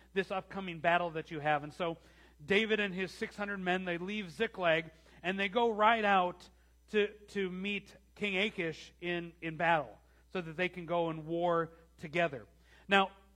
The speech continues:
Achish had also had some alliances with some other, some other kings in the area, and they didn't trust David. These other kings, they didn't trust David. They didn't want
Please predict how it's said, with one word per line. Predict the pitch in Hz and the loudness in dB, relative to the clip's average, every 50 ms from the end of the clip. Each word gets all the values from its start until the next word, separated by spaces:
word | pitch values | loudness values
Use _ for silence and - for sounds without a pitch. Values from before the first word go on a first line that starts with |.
| _ - | _ -2
Achish | 185 220 247 - 240 208 - | 0 0 0 0 -2 -6 -4
had | - 202 | -2 0
also | 196 208 214 - 214 190 | 0 0 -2 -4 -6 -2
had | 170 180 180 175 - | 0 2 2 0 0
some | - 196 185 | -4 -8 -8
alliances | 180 175 180 175 180 196 196 - - 185 180 156 | -4 -2 0 0 0 0 -2 -4 -6 -6 -6 -6
with | 160 185 180 165 | -6 -8 -8 -8
some | - 185 165 160 | -8 -10 -8 -4
other, | 175 196 208 208 202 190 185 190 180 - - - - _ _ | -4 -2 0 0 2 2 0 0 -4 -6 -12 -20 -20 _ _
some | - - 185 190 | -10 -6 -2 -2
other | 196 190 202 | -2 -2 -2
kings | - - 180 202 190 175 175 180 190 185 - - - _ _ _ _ - | -6 -6 -4 -4 -2 -4 -4 -6 -10 -12 -14 -18 -20 _ _ _ _ -6
in | 180 190 | -6 -4
the | 180 170 170 | -2 0 0
area, | 190 202 208 196 170 151 143 151 165 - - _ _ _ _ _ _ _ _ - | 2 2 2 2 2 0 0 -2 -4 -6 -10 _ _ _ _ _ _ _ _ -4
and | 165 180 196 | -2 0 2
they | 240 285 | 2 2
didn't | 311 302 262 - - | 2 2 0 -2 -4
trust | - - 240 208 - - 160 | -2 0 0 0 -2 -2 -4
David. | 156 151 139 131 120 123 | -2 -2 -2 -2 -6 -8
These | 131 160 160 | -10 -6 -4
other | 175 185 185 190 | -4 -4 -4 -6
kings, | - 190 185 175 151 123 | -8 -8 -10 -10 -8 -8
they | 160 156 | -8 -6
didn't | 170 185 190 - | -6 -6 -8 -8
trust | - 196 180 160 - 151 | -6 -6 -6 -6 -8 -8
David. | 143 139 135 127 131 | -8 -8 -8 -8 -6
They | 143 156 | -4 -4
didn't | 165 196 185 165 160 | -4 -4 -6 -8 -4
want | 175 175 175 175 170 | -2 0 0 0 -2